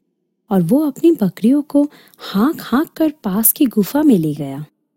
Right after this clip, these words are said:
चरवाहे ने जब देखा कि वहाँ पहले से कुछ जंगली बकरियां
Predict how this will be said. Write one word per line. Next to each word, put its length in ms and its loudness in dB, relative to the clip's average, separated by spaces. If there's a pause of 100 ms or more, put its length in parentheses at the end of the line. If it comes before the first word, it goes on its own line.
(680)
चरवाहे 480 2
ने 140 2
जब 160 -2
देखा 500 0 (300)
कि 120 2
वहाँ 240 2
पहले 380 0
से 180 -2
कुछ 180 0
जंगली 420 2
बकरियां 520 0